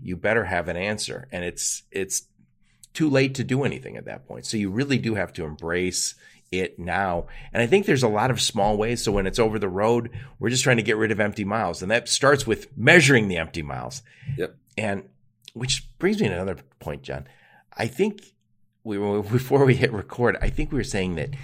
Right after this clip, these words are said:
Speaker 1: seventy-five, eighty percent of containers are leaving L A and Long Beach empty, so it can go be filled up in China with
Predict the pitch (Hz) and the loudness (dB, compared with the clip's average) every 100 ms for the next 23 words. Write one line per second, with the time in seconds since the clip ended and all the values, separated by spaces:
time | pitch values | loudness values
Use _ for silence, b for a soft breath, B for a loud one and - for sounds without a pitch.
0 | B B - 127 131 135 110 104 110 104 | B B -2 0 2 2 0 0 -2 -2
1 | - 131 139 131 107 - 110 - 95 90 | -2 0 0 -2 -2 2 2 0 -4 -8
2 | - - _ _ - 113 - 131 139 117 | -16 -20 _ _ -6 -4 -2 0 2 2
3 | 92 - 98 92 110 117 101 92 - 95 | 0 -2 -6 -2 0 0 0 -2 -2 -2
4 | 90 95 92 85 87 85 _ _ 95 110 | 0 2 0 -2 -6 -10 _ _ -2 0
5 | 110 95 87 - b b b _ 139 143 | 0 -2 -4 -6 b b b _ 2 4
6 | 131 80 - 95 90 98 92 98 92 90 | 0 -4 -2 -2 -2 -6 -2 -2 -2 -4
7 | - 98 90 87 82 - 87 87 - 98 | -2 0 0 -2 -6 -8 -8 -6 -2 -2
8 | 92 82 85 - | -2 -4 -6 -8